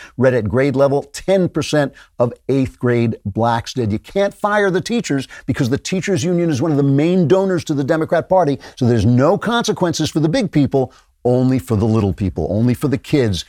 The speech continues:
because they come out and they can't read, but you still have to hire them, else you're a bigot, you're a racist. It's your fault that you can't hire a guy 'cause he didn't get an education, so that, that's your fault. It's your fault when, what, and what if he becomes a criminal 'cause he's got no father, because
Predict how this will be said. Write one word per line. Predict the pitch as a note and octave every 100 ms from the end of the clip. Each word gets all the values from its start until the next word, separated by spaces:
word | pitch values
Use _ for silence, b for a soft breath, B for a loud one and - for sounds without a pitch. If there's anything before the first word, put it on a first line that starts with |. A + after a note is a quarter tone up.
| b -
because | G#2+ G2
they | G#2+
come | - B2
out | A#2+ B2
and | A2+ A2+
they |
can't | G#2 B2+ A#2
read, | B2+ C#3 -
but | G#2+
you | C3
still | - D3
have | D3
to | C#3
hire | - F#3 F#3+ C3
them, | C3+ - B _
else | C3 B2+ - - b
you're | A#2+ A#2
a | A2+
bigot, | G2+ D2 - b _
you're | - G#2 G#2
a | G2+ F#2+
racist. | - -
It's | A2 G2
your | G2 C3 D#3 D#3
fault | - F#2+ C#2+ b b
that | -
you | A2
can't | - D3 C3+
hire | C3+ C#3 A#2+
a |
guy | G#2+ G2+ G2
'cause | F#2
he | G2
didn't | F#2 D3 D3
get | D3+
an | C#3
education, | C3+ B2 - D3+ C#3+ G2 F#2+ b b
so | - B2 A2 - -
that, | - -
that's | C#3+ -
your | C3+ C3
fault. | - E2+ - B B
It's | G2+
your | - B2+ C3+
fault | C3 B2+
when, | B2+ - - -
what, | E3+ - -
and | C#3
what | D3 C#3+
if |
he | D#3
becomes | C#3 D#3 C#3+
a | A#2
criminal | G3 G3+ A#2+
'cause | - G2
he's | G2
got | C#3 C#3
no |
father, | B2 D#3+ D#3 D#3
because | B2 A#2 G#2 E2